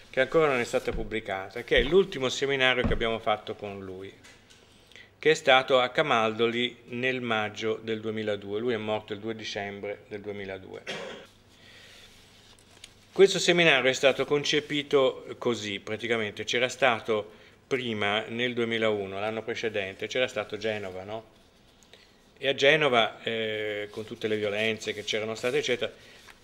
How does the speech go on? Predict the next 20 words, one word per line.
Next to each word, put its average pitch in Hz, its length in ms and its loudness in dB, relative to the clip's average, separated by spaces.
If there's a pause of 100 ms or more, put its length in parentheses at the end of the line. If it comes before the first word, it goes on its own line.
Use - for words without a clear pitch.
(140)
però 135 160 6
c'erano 143 180 2
state 123 300 -2
due 143 180 2
posizioni, 110 920 -2 (220)
eh, 104 640 -6 (440)
diciamo, 107 500 -8 (840)
di, 107 480 -8 (100)
eh, 104 400 -10 (280)
cattolici, 107 760 -2
eh, - 120 -6 (1600)
una 143 400 0
di 107 140 -6
quelli 117 460 0
che, 120 340 -4 (200)
ehm, 104 720 -8 (1200)
eh, - 200 -18
in 110 80 -18
qualche 107 300 -4
modo, 117 540 0